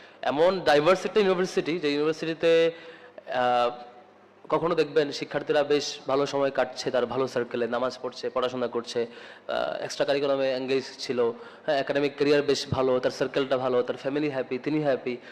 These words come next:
বেশ ভালো লাইফ, এবং চ্যালেঞ্জ আসে, সেই চ্যালেঞ্জটা অ্যাড্রেস করবার মতো সেই ক্যাপাসিটি তার থাকে। আবার এমনও থাকে যে একটা শিক্ষার্থী তার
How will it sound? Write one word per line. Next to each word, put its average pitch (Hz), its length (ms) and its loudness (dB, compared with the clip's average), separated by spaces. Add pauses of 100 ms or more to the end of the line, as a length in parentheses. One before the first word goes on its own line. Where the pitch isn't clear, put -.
(260)
বেশ 156 200 6
ভালো 165 260 4
লাইফ, 131 220 4 (260)
এবং 139 140 2 (120)
চ্যালেঞ্জ 165 320 6
আসে, 170 140 0
সেই 160 140 -4
চ্যালেঞ্জটা 160 400 0
অ্যাড্রেস 147 320 0
করবার 160 260 4
মতো 156 200 2
সেই 147 280 2 (320)
ক্যাপাসিটি - 500 -6
তার 123 180 -2
থাকে। 117 260 -4 (300)
আবার 175 160 4
এমনও 208 300 6
থাকে 208 360 2
যে 240 100 2
একটা 214 140 -2
শিক্ষার্থী 214 480 -2
তার 190 300 6